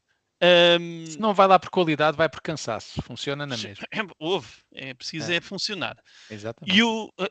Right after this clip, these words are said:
Speaker 1: por falar em funcionar, vamos falar então do Benfica. Pronto, a partir do momento em que a bola começa a rolar, começa-se a sentir então um nervosismo latente em todos os jogadores,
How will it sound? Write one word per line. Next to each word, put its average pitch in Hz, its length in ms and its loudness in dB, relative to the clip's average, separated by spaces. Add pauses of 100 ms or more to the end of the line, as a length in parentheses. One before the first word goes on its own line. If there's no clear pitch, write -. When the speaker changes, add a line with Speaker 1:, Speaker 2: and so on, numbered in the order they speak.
(180)
Speaker 1:
por 214 120 -6
falar 220 280 4
em 214 80 2
funcionar, 190 560 -6
vamos 139 220 -16
falar 170 320 0
então 180 260 -6
do 170 100 -10
Benfica. 170 520 -10 (840)
Pronto, 185 220 0
a 190 40 -4
partir 226 300 -6
do 226 160 -8
momento 233 300 -8
em 233 100 -8
que - 80 -10
a 233 60 -2
bola 226 240 -2
começa 226 380 -4
a 226 60 -4
rolar, 135 540 -4
começa-se 170 520 -4
a 185 40 -4
sentir 190 420 -10
então 175 500 -4
um 175 540 -4
nervosismo 147 960 0 (420)
latente 165 600 0
em 143 260 -2
todos 156 360 -6
os 156 120 -4
jogadores, 139 640 -8